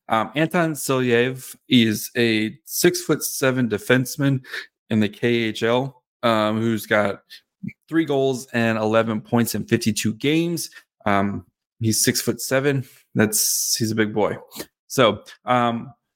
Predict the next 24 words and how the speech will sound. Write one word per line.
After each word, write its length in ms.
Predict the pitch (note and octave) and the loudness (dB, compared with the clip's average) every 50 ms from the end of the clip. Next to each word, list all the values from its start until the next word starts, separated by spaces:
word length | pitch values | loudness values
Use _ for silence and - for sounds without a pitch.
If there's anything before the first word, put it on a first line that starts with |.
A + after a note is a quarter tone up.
| _ _ _ | _ _ _
Artem, 360 | - D3 C#3+ - E3 D3+ C3 - - | -2 -2 0 0 -2 -4 -4 -10 -6
uh, 220 | - B2 B2 A#2 A#2 | -2 0 0 0 0
Leshnov, 680 | A#2 C3 C#3+ C#3 - - D#3+ D#3 D#3 D#3 C#3+ - - - - - - - - - - _ _ - | -2 -2 -2 -4 -4 -4 -2 2 2 2 0 0 -12 -16 -20 -20 -8 -2 -2 -2 -2 _ _ -2
Lev-, 460 | A2+ A#2+ B2 B2+ B2 - - - - - - _ _ _ | 0 0 0 2 0 -2 -4 -6 -12 -20 -20 _ _ _
Levshnov, 640 | B2 B2+ C#3 C#3 C3 - - - - - - - - - | -2 0 0 0 0 -4 -2 -2 -2 -2 -2 -4 -4 -2
I 80 | - | -2
should, 300 | G2 - - G#2 G2 F#2+ - _ _ _ _ _ _ _ _ _ _ _ _ _ - | 2 2 2 2 2 0 -6 _ _ _ _ _ _ _ _ _ _ _ _ _ 0
Artem 320 | A#2 A#2 A2 - A#2 - | 0 0 2 0 -4 -2
Levshnov, 640 | - A2 A#2+ C3 B2+ - - - G2 E2 F2 - - | 2 2 2 2 2 0 -4 -2 -2 -2 -2 -4 -6
excuse 340 | - - - A#2 A#2 G#2 A2 | -8 -4 0 0 0 2 2
me, 200 | G2+ G2 G2 - - - - - - | -2 -2 -2 -6 -10 -10 -10 -10 -12
from 140 | _ - A#2 | _ -2 0
Michigan 320 | B2 B2+ B2 - - A#2+ | 2 2 0 0 -2 -2
State. 460 | A2+ G#2+ - - D3 D3 D3+ C#3+ - - | -2 -2 -4 -2 0 0 0 0 -2 0
Uh, 180 | A#2 G#2+ G2 G#2 | 0 2 2 0
he's 280 | G2+ C3+ D3+ D3 C#3+ | 0 -2 -2 -2 0
number 180 | D#3 D3 B2 G#2+ | 0 2 2 0
three 600 | - - - - F3 D3 B2+ C#3 F3+ G3 F#3+ - - - _ - | 0 -4 -14 -10 -2 0 0 0 0 -2 -4 -6 -14 -14 _ -4
defenseman, 500 | - A2+ - A#2+ A#2 A#2 - - B2+ A2 | -2 0 2 2 0 0 0 -2 -2 -2
six-foot-two, 760 | - - - B2+ - - - B2+ A2+ - - - - C#3 C3+ | 0 0 0 0 0 0 -2 -2 -2 -2 -4 -2 0 0 0
two 180 | C3 - C3 A#2+ | -2 -4 -4 -2
hundred 300 | A2+ A#2 G#2+ G#2 G2 G#2 | 0 2 2 2 2 0
eight 160 | G#2+ A2 - | -2 -4 -6
pounds, 480 | - - B2 C3 C#3 C#3+ D3 C3 - | -10 -4 -2 0 0 0 0 -2 -6